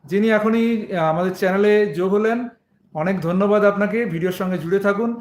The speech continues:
আর কাইন্ডলি ভিডিওটাকে একটা লাইক করে দিন, তাহলে, আহ, এর মানে সুবিধা হবে, আর অনেকের কাছে ভিডিওটা পৌঁছে যাবে। তাহলে আমি একে একে পয়েন্টগুলো আমি শেয়ার করছি আপনাদের সাথে। আচ্ছা,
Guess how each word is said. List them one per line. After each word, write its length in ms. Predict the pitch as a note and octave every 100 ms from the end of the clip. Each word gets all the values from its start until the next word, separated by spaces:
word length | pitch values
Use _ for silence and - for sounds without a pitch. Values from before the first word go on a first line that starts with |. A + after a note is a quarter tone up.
| - -
আর 80 | D#3+
কাইন্ডলি 260 | F3+ F#3+ G#3
ভিডিওটাকে 280 | F#3+ G3+ G#3
একটা 120 | G3+ F3+
লাইক 160 | F#3 F#3+
করে 140 | G#3+ G#3 A3
দিন, 100 | C4+ - _ -
তাহলে, 240 | D#3+ F3+ A3 G#3 E3+
আহ, 160 | D#3 - -
এর 100 | D#3+ D#3+ D3 - _ _ -
মানে 140 | D#3 D#3
সুবিধা 260 | G3 G#3+ G#3 F#3+
হবে, 120 | A3+
আর 60 | G3 F#3
অনেকের 220 | F#3+ F#3+
কাছে 140 | F#3+ G3 F3+
ভিডিওটা 260 | F3 F#3 A#3
পৌঁছে 220 | F3 E3 C#3+
যাবে। 160 | C3+ C3 - _ _ _ _ _ _
তাহলে 140 | - G3+
আমি 100 | A3 A3+ F#3
একে 120 | A3
একে 100 | A3 A#3
পয়েন্টগুলো 280 | F#3+ G#3 A3
আমি 100 | A3+ A3
শেয়ার 180 | G#3 G#3 G#3
করছি 180 | G#3+ A3
আপনাদের 240 | G3 G3 F#3+
সাথে। 200 | F3 G#3 C4+ - _ _ -
আচ্ছা, 180 | D3+